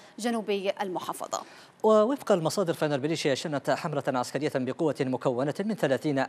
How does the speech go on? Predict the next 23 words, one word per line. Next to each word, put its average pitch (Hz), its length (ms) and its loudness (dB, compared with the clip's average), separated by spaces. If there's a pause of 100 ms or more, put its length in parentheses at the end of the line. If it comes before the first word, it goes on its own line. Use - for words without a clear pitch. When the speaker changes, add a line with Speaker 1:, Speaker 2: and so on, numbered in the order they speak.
Speaker 2:
عربة 139 800 0
محملة 143 680 -2
بالمسلحين 165 800 -2
ترافقها 208 580 2 (300)
ثمان 220 440 4
جرافات 156 460 4
اختطفت 156 800 -2
أكثر 175 380 0
من 143 200 -2
مائة 170 320 0
شخص، - 340 -4
فيما 147 340 -2
مصير 135 380 0
العشرات 143 520 0 (480)
من 240 140 2
الشباب 175 420 0
الذين 127 320 -4
دافعوا 170 360 4
عن 110 120 -2
منازلهم 147 500 2 (360)
ومزارعهم 196 800 2
بالعصي 165 600 0
والأيدي 160 800 0